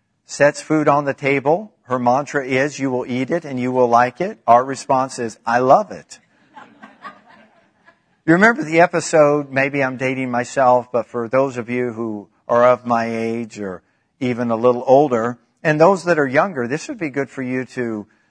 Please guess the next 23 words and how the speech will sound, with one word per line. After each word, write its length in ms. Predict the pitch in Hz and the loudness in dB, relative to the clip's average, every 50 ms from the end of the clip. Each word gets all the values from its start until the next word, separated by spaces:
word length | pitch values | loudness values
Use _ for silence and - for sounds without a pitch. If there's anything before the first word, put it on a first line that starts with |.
| _ _ - | _ _ -8
uh, 460 | 127 113 107 101 98 98 95 92 95 _ - | -4 -2 -2 -2 -2 -4 -8 -12 -16 _ -14
to 180 | 131 123 - | -14 -10 -8
include 460 | 135 127 120 - - 170 175 170 156 | -8 -8 -8 -4 -2 0 0 0 0
in 140 | 135 120 113 | -2 -6 -8
some 240 | - - 143 135 127 | -6 -6 -6 -4 -4
of 160 | 120 110 104 | -6 -6 -6
your 400 | 117 117 117 113 110 104 101 _ - | -4 -4 -2 -2 -4 -6 -8 _ -8
entertainment 840 | 143 139 139 127 113 _ - 143 151 170 165 135 110 104 107 107 - | -8 -6 -6 -6 -10 _ -10 -8 -8 -6 -6 -6 -6 -6 -8 -8 -10
choice, 640 | - - 147 160 151 120 104 101 107 - - - 127 | -10 -6 -2 0 0 0 -2 -4 -8 -10 -12 -12 -12
is 240 | 110 101 - - _ _ _ _ _ - | -12 -12 -12 -16 _ _ _ _ _ 0
watching 400 | 175 185 190 - 170 165 156 - | 2 2 2 0 -6 -8 -8 -4
Andy 320 | 139 139 151 160 170 156 | -4 -4 -4 -2 -4 -8
Griffith. 400 | 139 156 190 202 - - 78 - _ _ _ _ _ _ _ _ _ _ _ _ _ _ _ _ _ _ _ _ _ _ _ _ - | -4 -4 -4 -4 -6 -10 -20 -20 _ _ _ _ _ _ _ _ _ _ _ _ _ _ _ _ _ _ _ _ _ _ _ _ -8
In 80 | 160 165 | -2 -2
the 80 | 165 | -2
time 400 | - 196 208 196 196 208 202 180 | 2 2 2 4 4 2 0 0
that 360 | 151 147 139 135 127 - _ _ _ _ _ _ _ _ _ _ _ _ _ _ _ _ _ - _ _ | 2 2 2 2 0 -2 _ _ _ _ _ _ _ _ _ _ _ _ _ _ _ _ _ -20 _ _
Andy 420 | - 143 151 165 170 160 165 165 151 | -2 0 0 0 2 2 0 0 0
and 220 | 135 127 120 104 | 0 -2 -2 2
Barney 400 | 120 131 143 147 151 151 147 143 | 4 4 4 4 2 0 -2 -2
agreed 400 | 131 113 107 139 147 151 147 135 | -2 -2 -2 -2 0 -2 -2 -6
to 120 | - 131 _ | -10 -12 _
eat 440 | - 143 139 139 147 151 - - _ | -4 -2 -2 -2 -4 -6 -10 -20 _